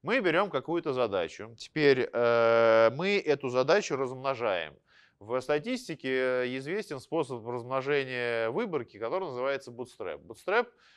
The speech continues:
это когда вы берёте какую-то выборку и с, э,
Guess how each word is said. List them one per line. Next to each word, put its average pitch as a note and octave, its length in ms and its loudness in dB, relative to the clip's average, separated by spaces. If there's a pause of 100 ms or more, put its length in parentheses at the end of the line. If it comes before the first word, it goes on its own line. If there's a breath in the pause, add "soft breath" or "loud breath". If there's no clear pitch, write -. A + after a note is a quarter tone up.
(140 soft breath)
это C3 540 4
когда C3 240 2
вы C3+ 160 0
берёте C3+ 340 -6
какую-то C3+ 380 -6
выборку F#3 480 -2
и D#3+ 400 -2
с, - 280 -18
э, B2+ 440 0